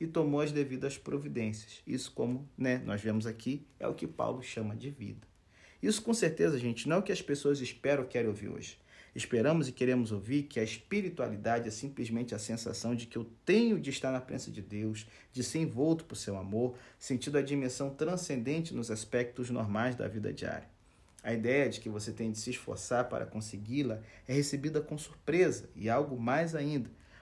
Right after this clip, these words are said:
o que vai requerer o mesmo tipo de esforço para se tornar um atleta ou simplesmente fazer sua própria mudança.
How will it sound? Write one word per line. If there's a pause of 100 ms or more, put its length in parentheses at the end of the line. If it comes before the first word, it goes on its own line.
o
que
vai
requerer
o
mesmo
tipo
de
esforço
para
se
tornar
um
atleta (320)
ou
simplesmente
fazer
sua
própria
mudança.